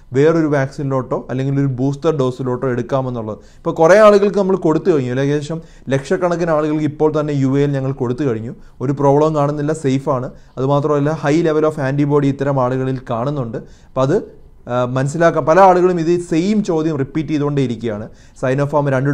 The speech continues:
ഡോസ് എടുത്തു, Pfizer-ൻ്റെ ഡോസ് അടുത്ത് എടുക്കാമോ, നാലാമതൊരു ഡോസിൻ്റെ ആവശ്യമുണ്ടോ? ചില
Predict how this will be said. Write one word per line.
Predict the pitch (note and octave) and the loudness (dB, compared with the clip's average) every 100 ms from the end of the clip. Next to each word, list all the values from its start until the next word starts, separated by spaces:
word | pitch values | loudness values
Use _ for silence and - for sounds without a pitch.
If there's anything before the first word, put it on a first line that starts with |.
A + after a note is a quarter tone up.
| C#3 | 0
ഡോസ് | C#3 A#2+ | 0 -4
എടുത്തു, | A#2 C#3 - - - | -6 -8 -10 -14 -2
Pfizer-ൻ്റെ | B2+ B2+ C#3+ C#3 B2+ | -2 0 -2 0 -2
ഡോസ് | B2+ B2 | -2 -6
അടുത്ത് | A2+ B2+ | -4 -4
എടുക്കാമോ, | A#2+ B2 C#3 B2+ C3 - - - C3 | -2 -2 0 0 -6 -12 -20 -8 -2
നാലാമതൊരു | C#3 D#3+ F3 E3 D3+ | 2 2 2 0 2
ഡോസിൻ്റെ | C#3+ C#3+ C3+ A#2+ | 0 0 -2 -2
ആവശ്യമുണ്ടോ? | B2+ - A#2 G#2+ G#2 - - - | -2 -6 -10 -10 -14 -18 -20 -2
ചില | D#3+ | 4